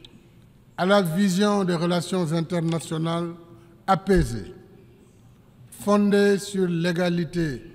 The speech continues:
fondées sur l'égale dignité des peuples, des cultures et des civilisations.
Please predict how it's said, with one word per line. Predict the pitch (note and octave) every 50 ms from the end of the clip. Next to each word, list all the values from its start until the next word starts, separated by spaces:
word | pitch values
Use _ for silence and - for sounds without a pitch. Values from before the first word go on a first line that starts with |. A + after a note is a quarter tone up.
| - - - - - - - - - - - - -
fondées | - - F3+ F#3+ G3 G3 G3+ F#3+
sur | - - F#3+ E3+
l'égale | E3+ F3 G3+ A3 G#3 A3+ G#3+ G3+ E3
dignité | D#3+ G3 G3 G3 F#3+ E3+ F#3 F3+
des | E3 D#3+ E3
peuples, | C#3+ - F#3 F#3 E3 C3 - - - - - - - - - - - - - - - - - - - - - -
des | - C#3+ E3
cultures | - - - F#3+ E3+ D3 - F3+ F3+ F3 E3+ E3+ F3 E3+ E3+ F3+ - - - - - -
et | D3+
des | C#3 D3 C#3+
civilisations. | - - - C#3+ C#3 C#3+ C3+ C3+ B2+ B2 B2 A#2 - - - A2